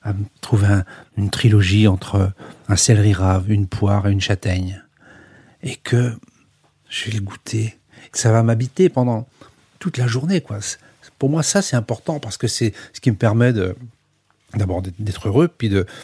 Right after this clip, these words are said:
de nourrir ma créativité, euh, de réaliser mon travail,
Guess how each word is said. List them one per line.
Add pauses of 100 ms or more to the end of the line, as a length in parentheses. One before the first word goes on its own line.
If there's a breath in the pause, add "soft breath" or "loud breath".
(100)
de
nourrir
ma
créativité,
euh, (400 loud breath)
de
réaliser
mon
travail,